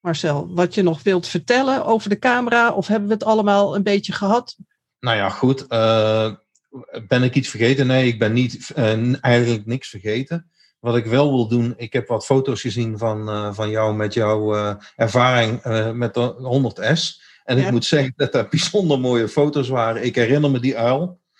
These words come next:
Speaker 2: Dat is een bizar,
Speaker 1: Oh.
Speaker 2: bizar. Die, die
Speaker 1: Ja.
Speaker 2: sprong er echt uit, vond ik.
Speaker 1: Ja.
Speaker 2: En toen, eh,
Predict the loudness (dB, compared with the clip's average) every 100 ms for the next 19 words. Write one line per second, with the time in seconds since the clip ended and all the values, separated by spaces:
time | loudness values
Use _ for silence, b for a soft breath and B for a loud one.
0 | b b -6 -4 0 2 4 2 0 -10
1 | -10 -6 -6 -8 _ _ -12 -8 -2 0
2 | 0 -4 -6 -8 -12 -4 -2 -2 -4 -6
3 | -6 -10 -14 _ b b -12 -2 0 2
4 | 0 0 0 2 2